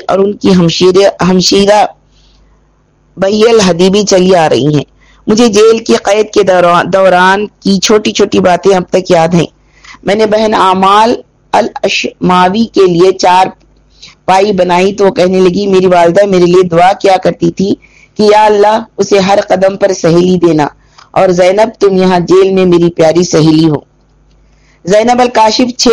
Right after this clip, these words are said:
ستمبر نائنٹین سکسٹی فائیو کو گرفتار ہوئی اور مارچ نائنٹین سکسٹی سکس تک جیل میں رہی۔ ان کے ساتھ بہن انعام بھی تھی، جن کا بیٹا امد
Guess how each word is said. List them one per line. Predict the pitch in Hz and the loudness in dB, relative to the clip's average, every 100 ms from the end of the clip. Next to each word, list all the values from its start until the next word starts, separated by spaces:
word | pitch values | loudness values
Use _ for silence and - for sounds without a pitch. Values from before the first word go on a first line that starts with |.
| 226 | 0
ستمبر | 226 208 202 214 | -2 -4 -2 -2
نائنٹین | 220 196 185 202 233 226 | 0 0 -2 -2 -4 -4
سکسٹی | - - 381 | -6 -6 -4
فائیو | - 202 202 | 0 0 0
کو | 202 180 | 0 0
گرفتار | 170 - 180 180 | -2 0 0 0
ہوئی | 165 147 - _ _ _ - | 0 -4 -8 _ _ _ -4
اور | 185 | -2
مارچ | 185 175 196 220 220 - | 0 0 0 -2 -4 -4
نائنٹین | 185 185 202 208 | -2 -2 -4 -4
سکسٹی | - - 185 | -6 -4 -4
سکس | 180 - - - | -2 -6 -10 -6
تک | 185 185 | -6 -4
جیل | 175 180 185 | 0 2 2
میں | 175 170 | 2 0
رہی۔ | 165 151 - _ _ _ - | 0 -2 -6 _ _ _ -4
ان | 240 | -2
کے | 233 247 | 0 0
ساتھ | 247 247 | 0 0
بہن | 220 226 226 | 0 0 0
انعام | 202 185 202 | 0 0 0
بھی | 220 214 | -2 -4
تھی، | 190 180 - | -2 -4 -2
جن | 196 | -2
کا | 190 | 0
بیٹا | 185 175 175 196 - - _ _ _ _ _ _ _ _ _ _ | 0 0 0 -2 -2 -6 _ _ _ _ _ _ _ _ _ _
امد | 170 196 226 | -2 -2 -2